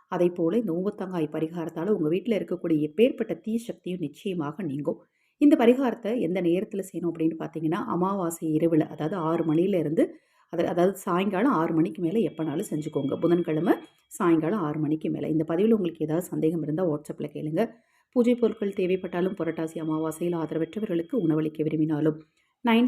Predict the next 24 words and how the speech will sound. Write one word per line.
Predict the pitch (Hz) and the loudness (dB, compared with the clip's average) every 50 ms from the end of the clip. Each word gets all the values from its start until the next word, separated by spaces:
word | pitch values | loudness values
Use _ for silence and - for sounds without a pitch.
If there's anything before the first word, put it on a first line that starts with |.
| 240 214 | 2 0
த்ரீ | 208 208 196 | -4 -4 -4
டபுள் | 165 151 151 175 180 - | -4 -2 -2 -2 -2 -2
ஃபோர் | 170 156 | -4 -4
சிக்ஸ் | 156 - - 165 165 - - 170 | -4 -2 -4 -6 -6 -4 -4 -2
நைன் | 165 160 160 185 202 - | 2 2 2 2 2 0
டூ | - 175 185 180 - | -4 -4 -4 -4 -2
ஜீரோ | 160 156 156 160 | -4 0 0 0
ஃபோர் | 165 165 - 151 151 151 | -2 -2 -4 -4 -4 -2
டூ | 151 151 | -4 -6
இந்த | 156 196 196 226 262 254 | -4 0 0 2 2 2
WhatsApp | 196 165 156 - - 160 | 0 -2 -4 -6 -12 -8
எண்ணுக்கு | - 151 156 143 151 - 240 240 | -4 -4 -4 -4 -4 -8 -8 -8
தொடர்பு | - 147 135 147 - _ - 151 | -6 -8 -8 -10 -12 _ -6 -4
கொள்ளுங்க. | 151 147 156 156 160 - - _ _ _ _ _ _ | -4 0 0 0 0 0 -8 _ _ _ _ _ _
தொடர்ந்து | _ 202 196 214 233 302 269 | _ 0 2 2 4 4 2
நம்ம | 202 175 | 2 0
சேனலை | - 185 170 170 170 170 | -2 -2 -2 -2 -2 -2
பாருங்க. | 175 160 156 170 247 - | -2 -2 -2 -2 -4 -4
இன்னும் | - 185 185 165 | -2 -2 0 2
எண்ணற்ற | 170 175 180 208 - - 294 | 2 2 2 0 -2 -6 -8
பதிவுகள் | - 170 151 156 156 165 165 - - | -8 -6 -6 -6 -6 -6 -6 -8 -8
தொடர்ந்து | _ 160 143 127 139 165 247 277 | _ -12 -10 -8 -6 -6 -2 -2
வர | 214 143 139 | -2 -2 -4
இருக்கு. | 139 147 147 _ - | -8 -10 -12 _ -20